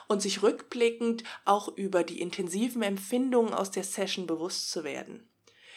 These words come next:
Bei leichten Fetischspielen ist es sicherlich nicht unbedingt notwendig, aber es hilft dem Sub wieder, aus dem Spiel heraus zu sich selbst zu finden und wird auch eine innige Beziehung zum Dom aufbauen helfen.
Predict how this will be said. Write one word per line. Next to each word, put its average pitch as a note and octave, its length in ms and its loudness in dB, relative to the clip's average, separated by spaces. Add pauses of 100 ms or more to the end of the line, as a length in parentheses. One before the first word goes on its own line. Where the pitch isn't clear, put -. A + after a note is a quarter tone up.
(320)
Bei C4 140 2
leichten D#4 360 4
Fetischspielen C4+ 840 -2
ist B3 140 -4
es A#3 100 -4
sicherlich A#3+ 440 -2
nicht - 280 -6
unbedingt F#3+ 540 2
notwendig, E3 760 0 (180)
aber C#4+ 140 2
es D4 140 -2
hilft D#4 260 -2
dem C4+ 160 -4
Sub A#3 300 -6
wieder, C4 360 2 (580)
aus A#3 360 6
dem G3 320 0
Spiel D4 480 4
heraus B3 560 2
zu A#3 140 -2
sich F3+ 280 0
selbst F3+ 460 0
zu - 80 -2
finden C4+ 600 -4 (240)
und A3+ 180 6
wird C4 160 0
auch C4+ 120 -4
eine G#3+ 200 -4
innige A#3+ 440 -2
Beziehung - 600 -4
zum F3+ 380 -6
Dom A3+ 320 4
aufbauen - 580 -8
helfen. - 560 -10